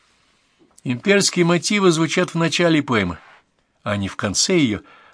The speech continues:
Они ничего не подытоживают и ничего не предопределяют. Грузия за гранью дружеских штыков цветёт как бы во сне, ничего в себе не меняя и ни к чему не стремясь. Ни колониального, ни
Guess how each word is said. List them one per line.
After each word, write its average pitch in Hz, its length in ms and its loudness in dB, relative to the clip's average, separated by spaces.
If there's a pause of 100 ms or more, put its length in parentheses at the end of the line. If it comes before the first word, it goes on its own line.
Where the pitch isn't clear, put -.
Они 107 120 -6
ничего 107 260 -2
не 110 220 0
подытоживают 113 880 0
и 104 80 -2
ничего 101 340 -2 (260)
не 104 120 -6
предопределяют. 90 920 -6 (1160)
Грузия 135 680 2
за 107 180 2
гранью 123 440 2
дружеских 135 580 2
штыков - 540 0 (240)
цветёт 117 400 -4
как 107 140 -10
бы 95 100 -2
во 92 140 0
сне, 117 500 -2 (340)
ничего 113 420 -2
в - 60 -8
себе 98 220 -4
не 98 160 -2
меняя 98 440 2
и 101 40 -2
ни 98 140 -4
к - 40 -12
чему 107 520 0 (560)
не 104 100 -4
стремясь. 110 640 -2 (440)
Ни 175 60 -8
колониального, 120 760 4
ни 110 240 0